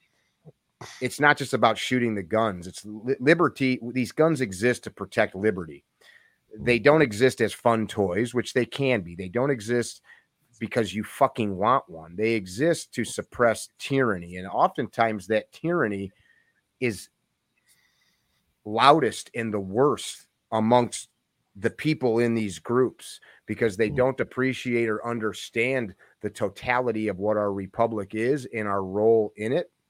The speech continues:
Speaker 1: So I try to bring some history, uh, to these discussions,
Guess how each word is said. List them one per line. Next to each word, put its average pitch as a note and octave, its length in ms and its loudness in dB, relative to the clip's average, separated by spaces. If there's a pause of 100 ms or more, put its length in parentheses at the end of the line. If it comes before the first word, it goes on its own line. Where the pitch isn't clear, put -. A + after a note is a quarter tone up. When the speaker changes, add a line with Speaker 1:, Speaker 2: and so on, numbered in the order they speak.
(600)
Speaker 1:
So C3+ 440 8 (1200)
I A#2 120 2
try E3+ 280 2
to C#3 160 -6
bring B2 380 2
some G#2 480 -2 (280)
history, F3 520 0 (440)
uh, C3 280 -8
to D#3 180 -2
these D3 240 -2
discussions, D3 840 -2